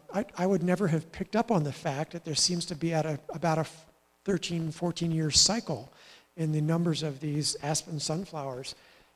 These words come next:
and correspondingly in, in some of the other wildflowers. Well, I found a, an interesting paper written by some climatologists who looked at the long-term record of precipitation anomalies, they called them,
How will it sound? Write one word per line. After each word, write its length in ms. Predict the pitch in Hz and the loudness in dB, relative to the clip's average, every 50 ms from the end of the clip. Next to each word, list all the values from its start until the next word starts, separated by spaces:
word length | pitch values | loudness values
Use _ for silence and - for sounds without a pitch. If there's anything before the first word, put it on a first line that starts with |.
| _ - | _ -6
and 240 | 170 165 170 160 165 - - - - _ _ _ _ _ _ - | -4 -4 -4 -4 -6 -12 -16 -20 -20 _ _ _ _ _ _ -6
correspondingly 760 | - - 180 156 - - 160 170 185 180 156 139 135 135 139 | 0 2 2 2 2 0 0 2 2 2 2 0 0 0 -2
in, 180 | 139 143 147 - 440 | -2 -4 -4 -6 -4
in 180 | 170 156 147 135 | -4 -4 -2 -2
some 220 | - - 170 156 | -2 -2 0 0
of 60 | 151 | 0
the 100 | 147 151 | 0 0
other 140 | 160 185 185 | 2 2 2
wildflowers. 760 | 160 151 135 131 135 135 - 156 147 135 123 123 123 - - - _ _ _ - - - - _ _ _ _ _ _ _ _ _ - | 2 0 -2 -2 -4 -6 -10 -12 -12 -10 -10 -10 -12 -12 -14 -18 _ _ _ -20 -20 -20 -20 _ _ _ _ _ _ _ _ _ 2
Well, 280 | 175 180 180 185 180 - | 6 6 6 6 4 2
I 80 | - 165 | -2 -2
found 300 | - 196 196 202 214 202 | 2 2 2 2 4 4
a, 220 | 180 170 165 - - | 4 4 4 2 0
an 140 | 165 160 | -2 -2
interesting 420 | 170 165 180 180 160 - - 160 147 | 0 0 0 0 0 0 -2 -4 -2
paper 380 | - 175 180 180 180 165 156 | 0 0 2 2 2 0 0
written 300 | 151 147 160 - - 160 | 0 -2 -2 -4 -4 -4
by 160 | 156 160 151 143 | -2 -2 0 2
some 180 | - - 156 | 2 0 0
climatologists 1200 | - - - 185 180 160 151 - - - 170 190 240 262 190 135 143 139 143 - - - - - - - - - - - _ | -2 -4 -2 2 2 2 2 0 0 0 2 2 2 2 2 0 0 -2 -2 -4 -2 2 2 2 2 0 -6 -20 -20 -20 _
who 420 | _ - 180 170 160 175 165 427 - - | _ -4 -2 0 0 0 -2 -4 -8 -8
looked 280 | - 180 196 196 196 - | -2 0 0 0 0 0
at 180 | 185 160 - - | -2 -2 -2 -4
the 60 | 160 | -4
long-term 600 | 151 160 170 175 185 196 180 - 190 185 170 170 | -4 -2 -2 -2 -2 -2 -2 -2 0 0 0 0
record 460 | 180 165 165 - 180 175 175 156 151 - - - _ _ - | -2 -2 -4 -2 -2 -2 -2 -4 -6 -10 -20 -20 _ _ -8
of 320 | 175 170 170 165 160 - - | -4 -2 -2 -4 -4 -4 0
precipitation 800 | - 180 - - 190 - 185 - - 196 202 180 - 170 156 | 2 4 4 4 4 2 0 -2 0 0 2 2 2 2 0
anomalies, 640 | 147 143 143 143 147 151 147 147 147 151 160 123 - | -2 -2 -2 -2 -2 -2 -2 -2 -4 -4 -4 -4 -6
they 100 | - 156 | -6 -6
called 300 | - - - 151 139 131 | -6 -6 -6 -6 -4 -6
them, 220 | 147 143 135 170 | -6 -8 -8 -10